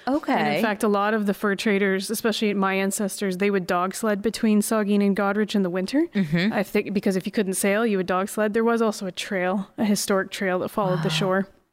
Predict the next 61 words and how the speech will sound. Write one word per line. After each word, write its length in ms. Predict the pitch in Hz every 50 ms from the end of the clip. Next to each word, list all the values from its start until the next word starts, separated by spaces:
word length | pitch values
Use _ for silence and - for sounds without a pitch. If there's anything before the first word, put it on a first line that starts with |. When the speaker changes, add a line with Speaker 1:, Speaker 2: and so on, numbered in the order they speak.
| _ _ _ _ _ _ _ _ _ _ - -
Speaker 2:
So 120 | - - 226
there 80 | 208
was 100 | 196 190
kind 160 | - 247 196
of 60 | 190 -
three, 340 | - 226 220 208 202 196
three 200 | 196 - - 240 220
main 180 | 220 202 190
ways 220 | 190 185 185 190 -
to 100 | - -
travel. 380 | - 202 190 185 196 214 202 - - _ _ _ _ _ _ _ _
Speaker 1:
I 80 | - 208
guess, 200 | 214 226 220 - - - - - _ -
um, 420 | - 202 185 170 160 156 151 - - - - - 185
so 140 | - - 202
the 140 | 190 196 -
islands 400 | 190 190 190 202 208 202 180 160
were 180 | 165 175 165
where 160 | 160 156 147 143
the 80 | 147
salt 260 | - - - 135 135
mine 200 | - 135 131 131
is 160 | 135 135 - -
today, 280 | - - - - - - - -
right? 120 | 175 208 - - - - _ -
Speaker 2:
Uh, 240 | 277 285 285 294 254
no, 260 | 262 302 294 262 233
they 140 | 220 233 240
were 80 | 254
kind 180 | 240 - 339 370
of 120 | 370 277
back 260 | 226 240 240 262 262 -
of 120 | 226 196
that. 440 | 190 180 170 170 196 233 - - -
Um, 300 | - - 202 202 202 202
Speaker 1:
Okay. 320 | 196 170 151 147 156 185
Speaker 2:
they, 40 | -
like, 180 | 220 233 208 214
you 80 | 233 214
can 100 | 269 247
still 240 | - - 339 349
see 220 | 330 - - 277 254
them 100 | 254 240
when 80 | 226
you 80 | 220 208
cross 260 | - 240 220 214 214
the 80 | - 214
bridge. 240 | 196 208 180 165 185
You 80 | 196
can 120 | - 202 190
see 120 | - 240
kind 160 | - 254 226
of 60 | 220
these 160 | 208 214 196 196
little, 260 | 208 196 202 190 190
this 220 | 190 196 190 -
braiding 560 | - 190 220 208 208 208 214 202 185 180 170
that's 160 | 175 170 - -
going 280 | - 208 190 170 165 -
on. 180 | 208 185 185
Speaker 1:
Ye- 80 | 233